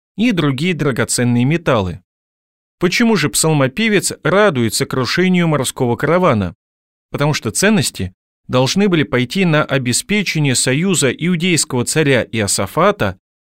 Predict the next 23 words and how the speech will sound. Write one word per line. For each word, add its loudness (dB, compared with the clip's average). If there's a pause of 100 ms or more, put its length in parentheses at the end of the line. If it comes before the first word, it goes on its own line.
(140)
и 2
нечестивого 0
правителя 0
Северного 0
царства -2
Ахозии, 0
или 0
иначе 0 (100)
Ахазии. 0 (640)
Этот 2
союз 0
мог -2
привести -2
к -14
тому, 2
что -2
порочные 0
нравы 0
севера 0 (320)
могли 0
проникнуть 0
на -2
юг. 0